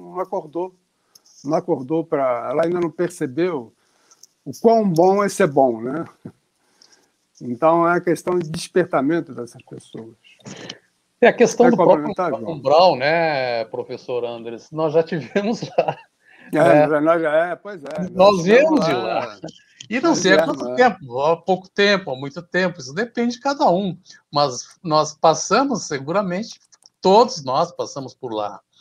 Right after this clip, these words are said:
Speaker 2: né? Ah, muitos de nós vão, vamos morrer, vão descer, mas vão voltar pra lá, em função das nossas afinidades, aquilo que o professor Andres falou, né? Quer dizer, nós vamos para a buscar aquilo que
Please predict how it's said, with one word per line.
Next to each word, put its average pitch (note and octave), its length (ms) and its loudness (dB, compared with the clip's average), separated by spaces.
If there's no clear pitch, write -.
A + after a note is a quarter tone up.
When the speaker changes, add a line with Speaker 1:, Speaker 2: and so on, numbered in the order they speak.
Speaker 2:
né? B2 360 -6
Ah, B2 520 4
muitos F3+ 280 4
de A3 80 4
nós F3 260 6
vão, A3 180 4
vamos D#3+ 380 2
morrer, F3 380 4
vão F#3 160 -4
descer, D#3 260 -4
mas E4 220 0
vão E4 80 0
voltar C3+ 320 0
pra - 180 -4
lá, G3 340 6
em B2 40 -6
função C#3 400 -8
das A#2+ 240 -4
nossas B2+ 320 -6
afinidades, C3+ 720 2
aquilo A#2 220 -12
que - 60 -20
o - 20 -20
professor A#2+ 280 -10
Andres A#2 220 -14
falou, G3 420 -2
né? C3 140 -2
Quer C3 140 0
dizer, C3+ 220 0
nós B2 180 -2
vamos G3 260 2
para B3+ 480 6
a F3 140 4
buscar G#3+ 600 4
aquilo A#3 420 0
que A#3+ 160 -6